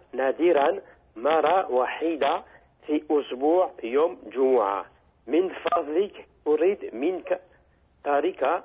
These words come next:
نصيحة حتى عندي رغبة في قراءة القرآن،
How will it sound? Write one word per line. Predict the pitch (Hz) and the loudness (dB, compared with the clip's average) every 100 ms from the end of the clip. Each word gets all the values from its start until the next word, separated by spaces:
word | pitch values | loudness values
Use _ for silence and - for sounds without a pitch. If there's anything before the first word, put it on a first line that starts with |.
| - | -6
نصيحة | 120 - - 175 - 160 | -6 -4 -2 -2 -2 -8
حتى | - - 175 - 127 165 - 120 | -6 -4 -4 -2 -4 -4 -6 -4
عندي | 113 160 160 127 175 120 | 0 2 0 0 -2 -2
رغبة | 110 170 147 120 131 190 - _ _ - | -2 0 -2 -2 -2 -4 -10 _ _ -4
في | 151 156 | -2 -2
قراءة | - 131 131 151 185 180 - _ - | -2 0 2 2 0 -2 -8 _ -20
القرآن، | - _ - 139 - 123 110 | -20 _ -2 -2 -2 -8 -8